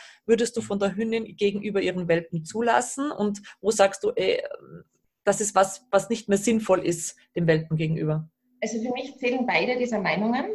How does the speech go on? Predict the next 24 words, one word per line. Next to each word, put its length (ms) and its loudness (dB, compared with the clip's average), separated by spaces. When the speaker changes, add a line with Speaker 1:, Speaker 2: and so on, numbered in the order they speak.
Speaker 2:
Aber 140 2
man 100 6
muss 140 4
sich 120 -4
halt 140 0
anschauen, 240 2
in 100 0
welchem 280 0
Ausmaß, 560 -6
ne? 280 -6
Das 160 -4
heißt, 240 -4
ich 140 0
find's 180 2
absolut 480 -2
wichtig, 400 -4
dass 180 -2
wenn 140 2
man, 300 0
wenn 100 0
man 180 0
Hunde 300 0
hat, 240 -2
die 320 -2